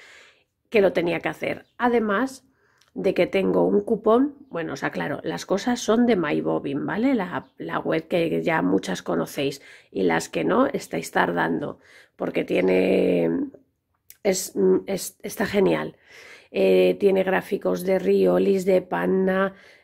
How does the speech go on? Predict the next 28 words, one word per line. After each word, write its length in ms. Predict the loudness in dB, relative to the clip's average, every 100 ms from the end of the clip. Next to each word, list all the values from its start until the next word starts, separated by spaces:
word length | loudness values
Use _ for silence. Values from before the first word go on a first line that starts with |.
| _
de 1200 | 2 4 6 6 4 4 4 4 4 4 4 2 2
Ove, 680 | 4 4 6 4 6 4 2
de 480 | 0 2 4 2
un 200 | 2 2
montón 360 | 4 4 2 2
de 100 | 2
marcas, 500 | 0 -4 -6 -8 -6
de 100 | -4
verdad, 340 | -2 -2 -4 0
un 160 | 2
montón 360 | 4 4 2 0
de 100 | 0
marcas, 580 | 0 -2 -4 -4 -6 -10 -20 -20 _ _ 0
y 120 | 2
los 200 | 2 0
precios 460 | -2 -2 -2 -4 -4
están 340 | -6 -2 0
muy 360 | 2 6 6 6
bien, 340 | 2 -2 0
los 160 | -2 -2
gastos 320 | -6 -6 -8
de 80 | -4
envío 260 | -2 -2
tampoco 420 | -2 -4 -6 -6 -8
son, 640 | -4 -2 -2 -2 -2 -6 _ _
son 280 | -10 -4
excesivos, 800 | -4 -2 -6 -4 -2 0 0 -2 -10 -20 -20 -20 _ _
y 380 | 0 2 2 -6